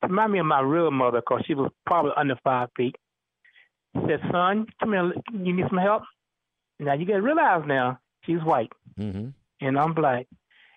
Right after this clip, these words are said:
Speaker 1: And she come to me and asked me, "Do I need help?" I was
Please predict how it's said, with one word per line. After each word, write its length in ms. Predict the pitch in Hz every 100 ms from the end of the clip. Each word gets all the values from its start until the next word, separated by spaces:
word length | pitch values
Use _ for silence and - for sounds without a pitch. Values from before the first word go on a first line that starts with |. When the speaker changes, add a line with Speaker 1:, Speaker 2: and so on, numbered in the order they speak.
| _
Speaker 1:
And 100 | - -
she 80 | 185
come 280 | - 180 156
to 100 | 165
me 220 | 160 151
and 100 | 156
asked 220 | 156 156
me, 180 | 160 151
"Do 100 | 151
I 80 | 143
need 220 | 143 147
help?" 260 | 139 139 - _ _ _ _ - _ -
I 140 | 160
was 100 | 151